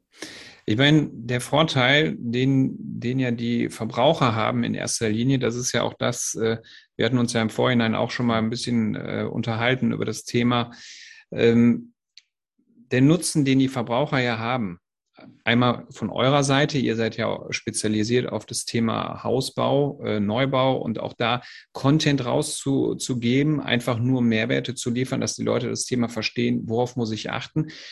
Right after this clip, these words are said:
Genau das Gleiche mache ich im Baufinanzierungsbereich und es ist natürlich ein großer Vorteil für alle Kunden, dass so Leute wie du und ich, dass wir natürlich auch überregional tätig sind und sehr viel sehen. Das heißt, wir haben auch einen viel,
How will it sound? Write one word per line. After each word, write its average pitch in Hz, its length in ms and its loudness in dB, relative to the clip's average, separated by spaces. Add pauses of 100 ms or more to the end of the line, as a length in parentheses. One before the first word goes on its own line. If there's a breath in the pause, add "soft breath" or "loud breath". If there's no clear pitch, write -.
(100)
Genau 113 220 2
das - 160 0
Gleiche 131 260 4
mache 123 200 2
ich 113 40 0
im 113 100 2
Baufinanzierungsbereich 113 1120 -2
und 113 100 -2
es 113 120 -2
ist - 60 -4
natürlich 123 320 -4
ein 117 60 0
großer 123 360 -2
Vorteil 135 600 0 (340 loud breath)
für 123 180 0
alle 120 140 0
Kunden, 139 460 2 (220 loud breath)
dass 123 220 0
so 131 140 4
Leute 120 380 2
wie 113 140 -4
du 127 220 0
und 113 120 2
ich, 139 280 -2
dass 117 200 -6
wir 131 100 2
natürlich 123 340 -2
auch 113 240 -2
überregional 117 760 2
tätig 104 360 -2
sind 123 180 0
und 110 100 -6
sehr 123 180 2
viel 120 220 -2
sehen. 127 280 2
Das 98 140 -2
heißt, 123 220 -2
wir 113 100 2
haben 123 140 2
auch 98 180 -4
einen 113 160 0
viel, 127 360 2